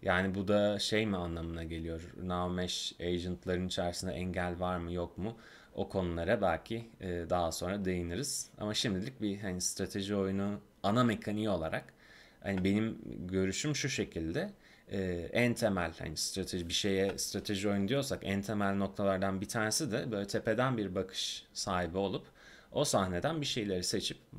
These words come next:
bir yerlere yürütebilmek. Hani o, o mekaniği şimdilik, e, yapmış olduk. İlerleyen bölümlerde daha farklı mekanikler belki hani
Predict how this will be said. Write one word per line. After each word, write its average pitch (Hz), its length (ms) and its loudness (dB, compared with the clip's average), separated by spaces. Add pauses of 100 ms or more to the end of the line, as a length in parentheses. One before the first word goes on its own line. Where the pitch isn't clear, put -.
(120)
bir 120 60 0
yerlere 92 360 0
yürütebilmek. 92 720 -2
Hani - 160 -12
o, 113 280 2
o 117 60 6
mekaniği 92 440 -2
şimdilik, 95 440 -2 (460)
e, 95 100 -2
yapmış 90 440 0
olduk. 87 260 -2 (240)
İlerleyen 95 540 4
bölümlerde 85 520 -2
daha 92 180 2
farklı 92 520 -4
mekanikler 85 640 -6
belki 82 260 -6
hani 80 120 -8